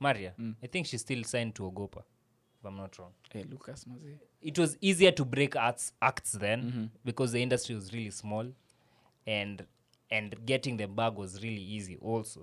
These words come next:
Speaker 1: because the industry was fairly small.
Speaker 2: Was it though?
Speaker 1: Y-, yes, it was.
Speaker 2: Mm-hmm.
Speaker 1: Because
Speaker 2: Getting the bag.
Speaker 1: Jua Kali w-, got Motorola bags since two oh seven, two oh eight.
Speaker 2: Yeah, Orange.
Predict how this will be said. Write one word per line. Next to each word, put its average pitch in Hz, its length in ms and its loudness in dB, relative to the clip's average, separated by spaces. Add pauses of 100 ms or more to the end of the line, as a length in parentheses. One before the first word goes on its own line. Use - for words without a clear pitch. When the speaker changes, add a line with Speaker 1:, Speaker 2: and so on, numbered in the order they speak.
Speaker 1:
because 107 320 -4
the 104 120 -4
industry 107 360 -2
was 90 360 -10
fairly 202 400 2
small. 113 380 -4
Speaker 2:
Was 175 280 -2
it 104 200 -8
though? - 240 -10
Speaker 1:
Y-, - 140 -10
yes, 180 320 6
it 117 140 -4
was. 110 220 0
Speaker 2:
Mm-hmm. 117 220 -4 (300)
Speaker 1:
Because 120 340 2
Speaker 2:
Getting 131 120 2
the 117 80 6
bag. 110 320 2 (220)
Speaker 1:
Jua 135 360 8
Kali 175 300 8
w-, 110 260 2 (220)
got 127 280 8 (200)
Motorola 113 680 2
bags 107 340 4
since 107 340 -6
two 98 160 -12
oh 98 40 -8
seven, 101 400 -2
two 95 140 -12
oh 82 80 -12
eight. 107 400 -10
Speaker 2:
Yeah, 120 240 6
Orange. 117 680 2